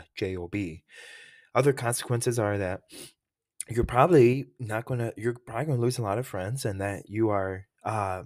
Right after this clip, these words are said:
might get, you might actually get in trouble for it. But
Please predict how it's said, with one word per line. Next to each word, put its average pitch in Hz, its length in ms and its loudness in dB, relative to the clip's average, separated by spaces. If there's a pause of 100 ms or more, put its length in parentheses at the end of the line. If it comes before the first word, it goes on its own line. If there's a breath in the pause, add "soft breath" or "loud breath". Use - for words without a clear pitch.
might 110 180 0
get, - 180 -2 (640)
you 127 220 -6
might 196 140 6
actually 220 240 -2
get 160 140 6
in 117 80 4
trouble 110 280 0
for 69 300 -8
it. - 60 -20 (1040 soft breath)
But 131 300 6